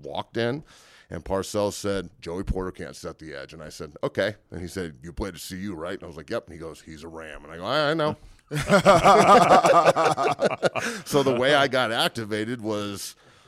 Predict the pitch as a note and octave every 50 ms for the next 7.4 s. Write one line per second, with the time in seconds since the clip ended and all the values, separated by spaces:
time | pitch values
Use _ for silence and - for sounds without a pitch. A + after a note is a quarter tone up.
0 | _ _ - - - - D3 D#3 - - A2+ C3 C3+ C3+ - - C#3 C#3 C#3 C3
1 | A2+ G2+ G2+ G#2 A2 B2 D3 D3+ - - - - _ _ _ _ A2 _ _ _
2 | _ _ _ _ _ _ _ _ _ _ - - - - A2+ A#2 A2+ A2 A#2+ A#2
3 | G#2 A2+ A#2+ - - - A#2 G#2 G2+ G2+ - - B2+ B2+ - F#2+ G2+ G2 - G#2+
4 | G2+ G#2 G#2 G#2 G2 - - G#2 G#2 G2 G2 F2 E2+ G2 F#2+ F#2 - - F2+ F2
5 | D2+ B1+ - - - - _ _ - - E2 E2+ E2 C#2+ D#2 E2 E2+ F2+ E2+ G#2+
6 | G2+ G2+ F#2+ - A2 G2+ - - G#2 F#2 F2+ F2+ F#2+ F2 - - E2 E2+ E2 E2
7 | E2+ E2+ E2+ E2 E2 D#2+ D2